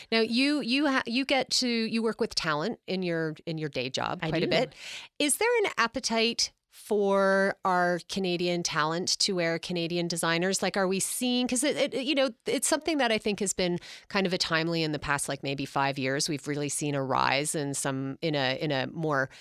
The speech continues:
Speaker 1: uh, broad-based interest in our, in our Canadian designers. And i-, i-, are,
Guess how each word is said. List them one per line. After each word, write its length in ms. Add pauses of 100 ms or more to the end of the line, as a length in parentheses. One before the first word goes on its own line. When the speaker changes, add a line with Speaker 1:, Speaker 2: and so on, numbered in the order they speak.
(260)
Speaker 1:
uh, 160
broad-based 1400 (120)
interest 520
in 120
our, 400
in 100
our 120
Canadian 440
designers. 580
And 300 (520)
i-, 360
i-, 40
are, 420